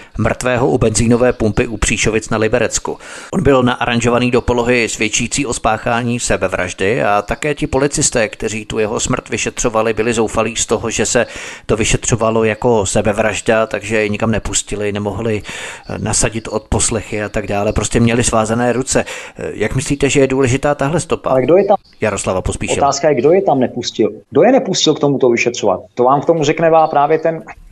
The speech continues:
Speaker 2: eh, Luděk, jo. Kdo je k tomu nepustil? Kdo je k tomu nepustil? Proč? Jo? To je další věc. Proč měli politici zájem, že jedině politici, eh, prostě to vyšetřování mařit?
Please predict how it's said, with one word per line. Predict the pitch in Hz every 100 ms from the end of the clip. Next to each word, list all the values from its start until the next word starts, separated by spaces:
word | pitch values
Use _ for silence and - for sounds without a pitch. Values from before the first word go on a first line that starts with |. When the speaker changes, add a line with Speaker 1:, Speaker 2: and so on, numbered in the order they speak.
| _ -
Speaker 2:
eh, | 123 123
Luděk, | 160 175 127
jo. | 107 98 - - - -
Kdo | 139
je | 202
k |
tomu | - 151
nepustil? | 135 - 123 - 104 95 - -
Kdo | 110 147
je | 170
k | 170
tomu | 170 170
nepustil? | 165 208 185 - 110 98 - _ _
Proč? | 139 165 196 - - -
Jo? | 120 123 151 -
To | -
je | 190 202
další | 180 175 - 202
věc. | 143 104 - - _
Proč | - 254 254
měli | 185 175 160
politici | 151 147 143 135 - 135
zájem, | 120 104 98 95 107 107
že | 127 123
jedině | 123 123 214
politici, | 151 127 117 110 - 98 - -
eh, | 117 113 113 120 117 120 - 175 139 143 151
prostě | 135 - - 135 127 127 120 117
to | 123
vyšetřování | 131 120 131 131 113 110 123 117
mařit? | 110 98 101